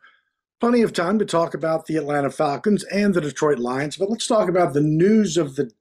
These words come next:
day, and that being Jahri Evans, the assistant offensive line coach, who was part of that two thousand six draft class, one of twenty-five semifinalists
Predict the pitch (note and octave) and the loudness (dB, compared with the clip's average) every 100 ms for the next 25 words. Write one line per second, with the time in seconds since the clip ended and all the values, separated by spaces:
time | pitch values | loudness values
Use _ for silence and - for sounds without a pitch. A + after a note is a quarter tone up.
0 | - F3 A#2+ F#2 G2 C3+ D3 C#3 D3+ E3 | -2 0 0 -2 -4 -2 -2 0 -2 -2
1 | D3 C#3+ D#3 C#3 - B2+ C3+ D#3 D#3 E3 | 0 0 0 -4 -4 0 2 2 2 -2
2 | - D3+ A#2 A2+ E3 - - - - _ | -2 -2 -2 -4 -6 -8 -14 -18 -20 _
3 | - A#2+ A#2+ - D3 - D#3+ D3+ D3 - | -4 0 0 0 0 0 -2 0 0 0
4 | C#3 - B2+ C3 C3+ B2 B2+ C3+ C3+ C3+ | -2 -2 -2 2 2 2 2 2 2 0
5 | C3+ B2 - _ _ _ _ C3+ C3+ D3+ | 2 2 -4 _ _ _ _ -2 0 0
6 | E3 C#3 D3 - F3 - D#3 D#3 C3 C3 | 0 2 -2 0 0 2 2 2 0 -2
7 | - D#3+ - - C3+ C#3+ C#3 - - B2+ | -2 -2 -4 -2 -2 0 -2 -6 -4 -2
8 | B2 D3 D3 D3+ C#3 - F3 F3+ F3+ D#3 | 0 -2 0 0 0 -2 0 2 2 0
9 | E3 D3 - F#3 E3+ E3 - - D3 C#3+ | 0 -2 -2 -2 0 -2 -2 -2 0 0
10 | C#3+ C#3+ - | 0 0 -2